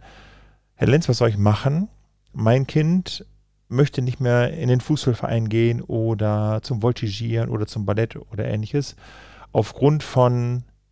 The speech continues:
mehr Zeit haben zu wollen für Online-Gaming oder Social Media.“ Ja, und, ähm, ich weiß gar nicht, was ich den Menschen sozusagen mitgeben soll, dass sie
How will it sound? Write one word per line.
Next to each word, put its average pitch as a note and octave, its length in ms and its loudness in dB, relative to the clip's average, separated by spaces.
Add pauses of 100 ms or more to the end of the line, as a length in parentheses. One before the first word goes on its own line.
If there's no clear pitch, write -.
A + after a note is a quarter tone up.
(280)
mehr A#2+ 260 4
Zeit C#3 440 2
haben C3 220 2
zu A2 180 -4
wollen A#2 280 0
für - 220 -6
Online-Gaming A#2 800 -2
oder G#2+ 240 -2
Social G2+ 340 -4
Media.“ F#2+ 440 -6 (220)
Ja, B2 180 -4
und, A2 640 -6
ähm, G#2+ 320 -2
ich - 180 -10
weiß B2+ 200 2
gar C3 160 2
nicht, B2+ 160 -6
was A#2+ 140 0
ich A#2+ 120 -6
den A2+ 240 -2
Menschen A#2+ 500 -4
sozusagen A2+ 360 -4
mitgeben G#2+ 480 -4
soll, G2+ 260 -2
dass A2+ 160 -4
sie A2+ 300 -4